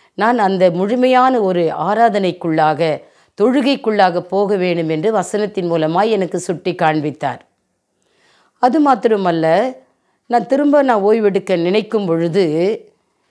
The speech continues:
ஒன்று கொரிந்தியர் ஒன்பது பதினாறு, "சுவிசேஷம் அறிவிப்பது என்மேல் சுமத்தப்பட்ட கடமை,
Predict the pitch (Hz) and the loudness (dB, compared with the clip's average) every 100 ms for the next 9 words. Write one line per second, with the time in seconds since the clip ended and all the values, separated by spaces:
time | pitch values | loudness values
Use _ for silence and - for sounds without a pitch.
0 | _ _ 226 262 320 262 240 233 226 202 | _ _ -2 0 2 4 4 4 2 2
1 | 170 202 233 240 240 185 180 196 196 170 | 0 0 0 0 0 -2 -2 -2 0 0
2 | 156 175 220 247 _ _ _ _ _ _ | 0 0 -2 -4 _ _ _ _ _ _
3 | _ - 285 294 302 294 - 262 196 208 | _ -4 -2 0 0 0 0 0 2 2
4 | 247 - 214 202 190 190 220 240 - 208 | 0 0 0 2 0 0 -2 -2 -2 -2
5 | 208 190 175 - 160 - 165 180 156 160 | -2 -2 -4 -4 -2 0 2 2 2 0
6 | 214 277 | -2 -4